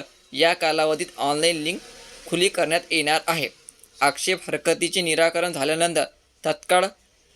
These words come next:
निकाल व गुणवत्ता यादी प्रसिद्ध करण्यात येणार आहे. तर मित्रांनो, जर तुम्हाला उत्तरपत्रिका व्यवस्थित चेक करायची आणि तुम्ही जी उत्तरपत्रिका सोडवलेली आहे, त्यामध्ये जर तुम्हाला काही आक्षेप असेल, तर तुम्ही अठरा,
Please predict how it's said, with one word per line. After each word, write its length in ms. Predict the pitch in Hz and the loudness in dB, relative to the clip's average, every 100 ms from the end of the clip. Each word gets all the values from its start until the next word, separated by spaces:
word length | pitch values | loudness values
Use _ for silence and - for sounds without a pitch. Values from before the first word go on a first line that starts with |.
| _ _ _ | _ _ _
निकाल 340 | 156 151 180 180 | -6 2 2 2
व 100 | 180 | 0
गुणवत्ता 400 | 160 165 165 180 | 0 0 0 2
यादी 280 | 151 151 | 2 2
प्रसिद्ध 460 | 175 156 160 151 185 | -2 -2 -4 0 0
करण्यात 380 | 202 151 147 165 - | 0 0 0 0 0
येणार 260 | 165 160 | 2 2
आहे. 180 | 143 151 127 | 2 0 -2
तर 60 | |
मित्रांनो, 400 | 156 160 170 165 143 - 160 | -4 0 0 0 -4 -6 -2
जर 80 | 175 | -2
तुम्हाला 240 | 180 165 175 | 0 2 2
उत्तरपत्रिका 580 | 156 170 - 160 165 170 | 0 -4 -4 -4 -2 0
व्यवस्थित 300 | 151 151 175 | 0 -2 0
चेक 300 | 180 175 175 | 0 2 2
करायची 340 | 170 160 120 - - _ | 2 2 -2 -10 -18 _
आणि 240 | - 165 156 - _ - | -4 -4 -4 -14 _ -6
तुम्ही 220 | 156 170 | -6 -2
जी 160 | 185 | 0
उत्तरपत्रिका 640 | 196 160 175 170 165 170 175 | 0 -2 -4 -2 -2 0 0
सोडवलेली 580 | 170 160 156 160 165 170 | 0 0 0 0 0 0
आहे, 360 | 180 160 - _ _ _ _ _ _ _ _ _ | 2 0 -4 _ _ _ _ _ _ _ _ _
त्यामध्ये 360 | 151 151 170 175 | 2 2 2 0
जर 80 | 185 | 0
तुम्हाला 280 | 170 175 165 | -2 -2 0
काही 140 | 175 - | 0 0
आक्षेप 460 | 143 - 180 - | -2 -2 -4 2
असेल, 240 | 185 170 139 | 2 2 0
तर 60 | |
तुम्ही 280 | 135 170 190 - | -4 -2 -2 0
अठरा, 340 | 135 - 175 | -2 2 0